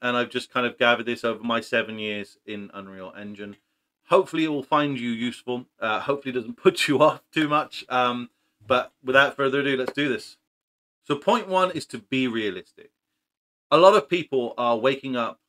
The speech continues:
uh, in the new year and being like, "I wanna make the next triple A video game." Maybe you weren't too happy with the reveal of Grand Theft Auto six, or maybe you, you didn't like Red Dead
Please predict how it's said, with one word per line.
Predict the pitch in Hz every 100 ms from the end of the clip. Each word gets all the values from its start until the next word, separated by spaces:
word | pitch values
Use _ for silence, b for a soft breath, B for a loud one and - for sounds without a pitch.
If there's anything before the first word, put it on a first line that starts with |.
| _
uh, | 104 101 98 92
in | 101
the | 107
new | 120
year | 131 120 113 110 107 - _ _ -
and | 95 95 92 - _ _ -
being | 117 110
like, | 104 104 -
"I | 156
wanna | 190 156
make | 151 151
the | - 139
next | 139 -
triple | - 139 120
A | 117
video | 107 101 95 90
game." | 87 87 101
Maybe | 143 147
you | 143
weren't | 139 135 131
too | 131 120
happy | 135 131 127
with | 123
the | 123
reveal | 120 117 123 123 120
of | 110 - _ _ _ _
Grand | 127 127 123
Theft | 120
Auto | 139 156
six, | - 196 160 -
or | 135
maybe | 135 147 143
you, | 139 135 135
you | - 131
didn't | 139 139
like | 135 135
Red | 135 127
Dead | 131 120